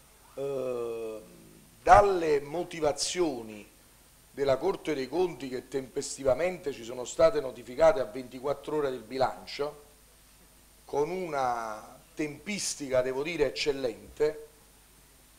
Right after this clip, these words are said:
viene riconosciuta la correttezza complessiva dell'operato del Comune di Napoli, tant'è che l'unico debito che ci viene piombato sulla testa è quello del C R otto. Quindi, caro Assessore Panini,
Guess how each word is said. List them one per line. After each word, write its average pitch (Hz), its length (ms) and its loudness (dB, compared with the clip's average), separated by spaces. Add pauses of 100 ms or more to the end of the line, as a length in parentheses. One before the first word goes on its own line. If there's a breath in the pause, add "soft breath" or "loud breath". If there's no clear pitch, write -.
(720)
viene 208 300 4
riconosciuta 180 720 6
la 151 140 8
correttezza 151 640 0
complessiva 135 680 -2
dell'operato 117 580 -4
del 113 120 -8
Comune 117 300 -12
di 110 80 -14
Napoli, 104 320 -14 (680)
tant'è 156 340 2
che 151 100 -2
l'unico 185 520 0
debito 123 800 2 (220)
che 143 160 -6
ci - 200 -4
viene 180 320 0
piombato 160 580 8
sulla 175 240 6
testa 156 360 0
è 151 40 -2
quello 170 160 -2
del 160 120 -2
C - 100 -4 (120)
R 143 60 2
otto. - 320 -4 (1200)
Quindi, 151 800 -8 (580)
caro 156 240 6
Assessore 139 460 -4
Panini, 139 540 -2